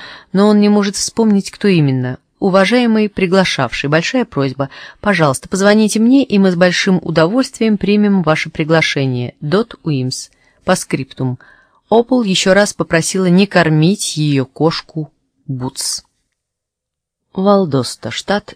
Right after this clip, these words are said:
Джорджия. Четвёртое августа тысяча девятьсот двадцать восьмого года.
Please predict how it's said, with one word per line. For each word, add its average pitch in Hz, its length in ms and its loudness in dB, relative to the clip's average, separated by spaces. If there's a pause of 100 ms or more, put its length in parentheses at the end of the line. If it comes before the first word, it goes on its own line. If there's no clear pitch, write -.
(120)
Джорджия. 123 680 0 (440)
Четвёртое 247 500 0
августа 190 320 -4
тысяча 185 320 -4
девятьсот 170 380 -4
двадцать 160 480 -4
восьмого 131 400 -6
года. 113 380 -10